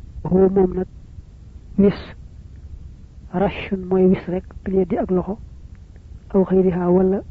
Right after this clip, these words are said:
lu dul loxo. Mu ne nag bu la wóoree ne lii sobe la, la ngay nattable kay mooy laal na la wala laalu la. Kon dañuy teqale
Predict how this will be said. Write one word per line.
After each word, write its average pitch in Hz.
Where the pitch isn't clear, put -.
lu 180
dul 185
loxo. 185
Mu 190
ne 190
nag 208
bu 175
la 208
wóoree 214
ne 190
lii 220
sobe 190
la, 180
la 190
ngay 214
nattable 208
kay 196
mooy 190
laal 196
na 185
la 196
wala 185
laalu 190
la. 180
Kon 202
dañuy 196
teqale 196